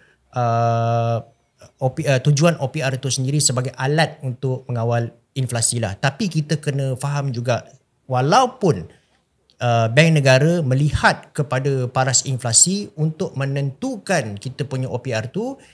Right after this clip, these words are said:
secara tak langsung, eh, indirectly, keputusan itu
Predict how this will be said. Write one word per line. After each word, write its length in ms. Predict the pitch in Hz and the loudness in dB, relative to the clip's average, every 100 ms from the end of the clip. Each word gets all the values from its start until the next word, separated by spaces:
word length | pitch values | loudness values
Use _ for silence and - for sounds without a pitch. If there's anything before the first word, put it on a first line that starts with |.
| _ | _
secara 720 | - - 226 226 - 190 202 208 | -4 2 2 0 -2 0 0 -4
tak 180 | 190 180 | -2 -2
langsung, 400 | 156 165 185 151 | -2 -2 0 -2
eh, 80 | 147 147 | -2 -2
indirectly, 920 | 190 180 151 143 147 - 117 175 185 | 0 2 2 2 -2 -4 -6 -6 -6
keputusan 720 | - 151 160 156 190 226 214 165 | -6 -4 -4 -6 -6 -4 -4 -6
itu 400 | 160 202 196 | -6 -6 -6